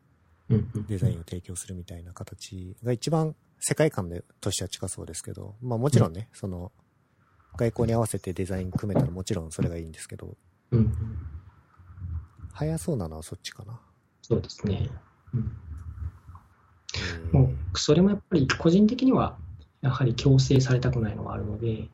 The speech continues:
Speaker 1: モードを。
Speaker 2: うん。
Speaker 1: なんか、この時間帯だからダークモードでいいでしょって決めつけられても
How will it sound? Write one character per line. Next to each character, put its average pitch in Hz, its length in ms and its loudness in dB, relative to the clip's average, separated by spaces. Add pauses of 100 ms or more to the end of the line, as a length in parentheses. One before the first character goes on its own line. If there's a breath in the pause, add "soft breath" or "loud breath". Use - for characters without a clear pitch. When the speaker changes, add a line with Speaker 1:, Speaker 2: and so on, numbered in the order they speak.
(180)
Speaker 1:
モ 107 180 6
ー 101 40 2
ド 104 60 0
を。 101 180 -2 (1000)
Speaker 2:
う 110 40 -4
ん。 - 20 -4
Speaker 1:
な 95 100 4
ん - 40 2
か、 - 280 0 (180)
こ 139 140 4
の 151 120 8
時 151 100 8
間 156 160 6
帯 160 160 8
だ 170 80 6
か 131 100 4
ら 98 280 0
ダ 113 100 4
ー 113 40 2
ク 127 100 6
モ 127 100 8
ー - 20 4
ド 117 80 2
で 107 80 0
い 107 40 0
い - 20 -4
で 104 80 -2
し - 100 0
ょ - 40 -10
っ - 20 -12
て - 460 -12
決 - 120 2
め 113 120 4
つ 117 80 -2
け 131 100 4
ら 113 100 4
れ 110 60 -2
て - 100 -4
も 101 180 -8